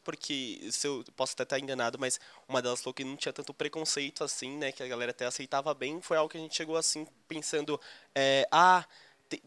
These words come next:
nossa, deve ter maior preconceito, né, não sei o que, o machismo ali entranhado dentro daquele meio", mas elas mesmo, "Ah, nem tanto assim", sabe? Eu não consigo perceber, a galera até que gosta, os homens até que gostam bastante, e,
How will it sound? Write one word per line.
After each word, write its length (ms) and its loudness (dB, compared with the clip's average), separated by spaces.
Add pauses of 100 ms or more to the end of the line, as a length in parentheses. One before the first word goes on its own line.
(140)
nossa, 300 2
deve 140 -4
ter 80 -4
maior 160 -2
preconceito, 760 0
né, 80 -2
não 80 -6
sei 160 0
o 40 -12
que, 100 -8
o 40 -6
machismo 500 -2
ali 120 -4
entranhado 640 -4
dentro 260 -8
daquele 280 -6
meio", 320 -2 (320)
mas 280 2
elas 260 -4
mesmo, 340 -8
"Ah, 220 -2 (220)
nem 380 -4
tanto 380 -4
assim", 260 -6
sabe? 260 -4
Eu 40 -10
não 80 -10
consigo 300 -12
perceber, 400 -6
a 40 -2
galera 360 0
até 160 -6
que 120 -16
gosta, 500 0
os 80 -18
homens 200 -8
até 200 -12
que 120 -20
gostam 300 -4
bastante, 640 -6 (560)
e, 1040 -10